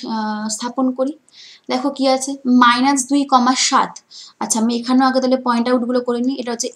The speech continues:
এক্স ও এক্স dash, এটা হচ্ছে ওয়াই ও ওয়াই dash।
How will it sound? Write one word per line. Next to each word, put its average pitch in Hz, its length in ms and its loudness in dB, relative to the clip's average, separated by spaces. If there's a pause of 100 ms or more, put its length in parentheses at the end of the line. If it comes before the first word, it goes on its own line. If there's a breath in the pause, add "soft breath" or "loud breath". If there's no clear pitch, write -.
(120)
এক্স 269 200 -2 (180)
ও 233 40 2 (280)
এক্স - 160 -8 (120)
dash, 240 240 -2 (1400 loud breath)
এটা 233 160 -2
হচ্ছে 233 200 -2 (120)
ওয়াই 226 240 4 (240)
ও - 20 0 (200)
ওয়াই 196 200 -8 (140)
dash। 190 240 -6